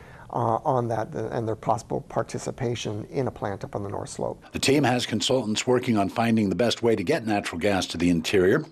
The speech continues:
Speaker 2: in the most efficient and cost-effective way possible,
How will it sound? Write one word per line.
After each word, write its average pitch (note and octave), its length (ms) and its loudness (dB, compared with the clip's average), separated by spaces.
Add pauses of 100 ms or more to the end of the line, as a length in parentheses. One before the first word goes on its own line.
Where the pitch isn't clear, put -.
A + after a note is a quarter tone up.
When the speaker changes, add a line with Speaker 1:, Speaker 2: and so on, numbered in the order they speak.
Speaker 2:
in E2 80 -4
the F2 80 2
most G2+ 240 0
efficient A#2 440 2
and D2+ 160 -2
cost-effective - 800 -2
way A2 200 4
possible, A#2 600 0